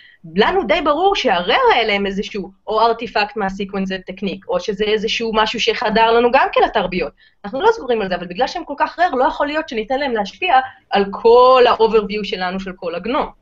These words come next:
ואז הם באו והם אמרו, "לקחנו את הגנום שהם ריצפו, שפרסמו, שיש ששת אלפים שש מאות ב-A G T T", והם אמרו, "אלוהים אדירים, כאילו, מה עשיתם?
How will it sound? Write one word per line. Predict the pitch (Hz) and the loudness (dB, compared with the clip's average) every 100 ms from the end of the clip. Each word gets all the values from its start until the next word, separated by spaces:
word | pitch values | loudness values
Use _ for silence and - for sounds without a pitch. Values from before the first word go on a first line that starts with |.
| _ _ _ _ _ | _ _ _ _ _
ואז | 202 208 | -2 0
הם | 240 | -2
באו | 208 208 208 | 0 0 0
והם | 202 | -2
אמרו, | 196 196 208 - _ _ | 0 0 0 -2 _ _
"לקחנו | 180 185 330 359 403 | -8 -2 -2 0 0
את | 359 | 0
הגנום | 262 240 262 | -4 -2 -4
שהם | 262 202 190 294 370 | 0 0 2 0 0
ריצפו, | 311 - - 151 | -6 -8 -16 -18
שפרסמו, | - 170 - 175 240 320 | -18 -20 -16 -10 -4 -4
שיש | 214 180 190 | -4 -6 -6
ששת | 208 202 | -8 -8
אלפים | 190 196 | -8 -6
שש | 190 - | -8 -8
מאות | 202 | -6
ב-A | 190 202 | -2 0
G | 196 | 0
T | 196 196 | -4 -6
T", | 170 | -8
והם | 170 | -4
אמרו, | 196 247 | 2 4
"אלוהים | 196 202 277 | 4 4 4
אדירים, | 220 208 196 196 190 - _ - | 4 2 2 0 -4 -12 _ -4
כאילו, | 202 | 0
מה | 202 | 0
עשיתם? | 240 - 320 320 | 0 -2 -4 -4